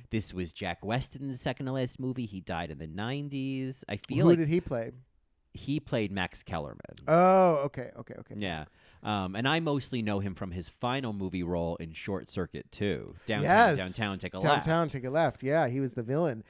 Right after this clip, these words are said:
Speaker 1: He was the
Speaker 2: He,
Speaker 1: villain.
Speaker 2: uh, I get him confused <laughs> with the, the grandfather from Jurassic Park.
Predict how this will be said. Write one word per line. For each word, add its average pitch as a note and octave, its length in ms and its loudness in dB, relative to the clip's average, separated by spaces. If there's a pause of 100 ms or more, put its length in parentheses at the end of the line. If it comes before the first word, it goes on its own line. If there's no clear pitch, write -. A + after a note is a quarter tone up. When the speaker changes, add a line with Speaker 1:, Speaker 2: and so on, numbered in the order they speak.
(120)
Speaker 1:
He G#2+ 160 0
was G2+ 80 2
the A#3 80 2
Speaker 2:
He, A3+ 60 2
Speaker 1:
villain. D2+ 420 -2 (300)
Speaker 2:
uh, F#3 340 4
I G3 140 6
get A#3 240 2
him A3 240 0
confused E3+ 800 2
<laughs> - 0 -
with D#3+ 480 2 (120)
the, C#3+ 460 2
the C#3 100 -4
grandfather D3 680 0
from B2+ 160 -6
Jurassic B2+ 480 -2
Park. - 460 -6